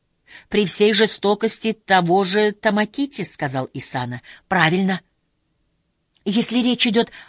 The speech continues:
о вчерашнем союзе свободных мореплавателей, но теперь он изменился. Взойдёт солнце. Снова начнётся допрос. И самые молодые из них потребуют моей смерти.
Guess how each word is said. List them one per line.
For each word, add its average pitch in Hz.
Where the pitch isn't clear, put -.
о 214
вчерашнем 226
союзе 208
свободных 190
мореплавателей, 160
но 220
теперь 262
он 143
изменился. 247
Взойдёт 131
солнце. -
Снова 170
начнётся 170
допрос. 165
И 196
самые 226
молодые 214
из 165
них 214
потребуют 220
моей 214
смерти. 180